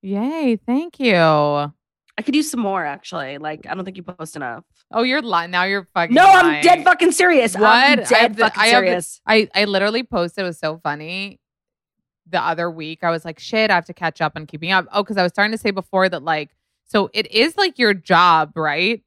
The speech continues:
Speaker 1: Technically, to be on top of pop culture, yet you're three weeks behind on Keeping Up. <laughs>
Speaker 2: Okay, that's a, it's an exception. I'm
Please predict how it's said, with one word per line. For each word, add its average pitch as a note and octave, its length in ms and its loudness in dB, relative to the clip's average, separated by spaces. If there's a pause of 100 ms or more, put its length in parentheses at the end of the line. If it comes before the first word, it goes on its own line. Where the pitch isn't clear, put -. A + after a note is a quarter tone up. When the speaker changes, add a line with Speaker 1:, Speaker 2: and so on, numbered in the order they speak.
(120)
Speaker 1:
Technically, E3 920 -6
to E3+ 200 -4
be E3 200 -10
on D#3+ 120 -10
top D#3+ 160 -10
of D3+ 100 -20
pop D#3 240 -12
culture, D#3 320 -4
yet E3+ 340 -2
you're G3+ 160 -2
three E3 260 -8
weeks F3+ 260 -10
behind E3 440 -6
on E3 340 -6 (260)
Keeping G3 360 -4
Up. D#3+ 300 -6 (220)
<laughs> F#4+ 100 -8 (380)
Speaker 2:
Okay, A3+ 120 -2
that's B3 260 -4
a, D#4 180 -8
it's - 180 -8
an D#4 80 -8
exception. D#4 580 -4
I'm A#3 160 -4